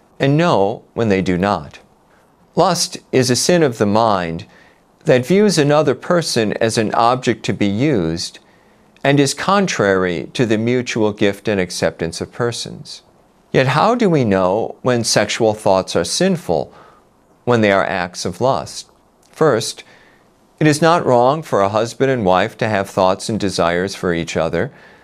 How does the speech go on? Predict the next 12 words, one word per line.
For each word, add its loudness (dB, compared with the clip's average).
that 2
are 2
consistent -2
with -2
the 0
mutual 0
gift -2
and -2
acceptance -6
of -14
persons. -8
Second, -2